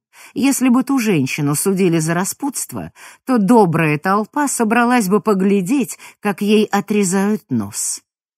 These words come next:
Те же самые люди, наверное, и раньше видели человеческие внутренности, выпущенные во имя справедливости.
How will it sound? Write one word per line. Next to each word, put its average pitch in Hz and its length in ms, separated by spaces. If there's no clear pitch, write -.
Те 302 260
же 190 120
самые 190 580
люди, 147 540
наверное, 233 720
и 220 180
раньше 247 500
видели 139 400
человеческие 156 880
внутренности, 135 760
выпущенные 147 920
во 156 120
имя 151 260
справедливости. 131 1200